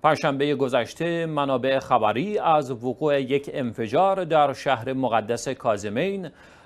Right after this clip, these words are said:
و شهادت چهار تن و مجروح شدن دست کم بیست و سه نفر خبر دادند. ابتدا اعلام شد که دلیل انفجار یک کپسول گاز در نزدیکی یک رستوران در این شهر بوده، اما سپس داعش طی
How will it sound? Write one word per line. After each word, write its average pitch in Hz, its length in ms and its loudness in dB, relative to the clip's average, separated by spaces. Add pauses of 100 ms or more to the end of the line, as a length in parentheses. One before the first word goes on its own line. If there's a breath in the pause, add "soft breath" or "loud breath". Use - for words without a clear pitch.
(200 loud breath)
و 170 300 8
شهادت 151 560 2
چهار 156 500 2
تن 151 440 2 (140)
و 143 180 4
مجروح 123 480 0
شدن 127 300 -2
دست 131 440 -2
کم 147 340 -4
بیست 139 320 -8
و 160 60 -2
سه 175 200 -4
نفر 131 500 2
خبر 131 440 4
دادند. 101 460 -4 (560 soft breath)
ابتدا 143 400 4
اعلام 156 300 4
شد 165 280 -2
که 151 140 -2
دلیل 143 360 2
انفجار 160 680 0
یک 156 360 -4
کپسول 170 480 0
گاز 139 500 6
در 131 300 2
نزدیکی 127 520 -4
یک 147 320 -4
رستوران 131 580 -2
در 131 140 2
این 110 140 -4
شهر 113 340 0
بوده، 156 340 -2 (480 loud breath)
اما 143 340 4
سپس 180 680 2
داعش 160 680 4
طی 160 300 0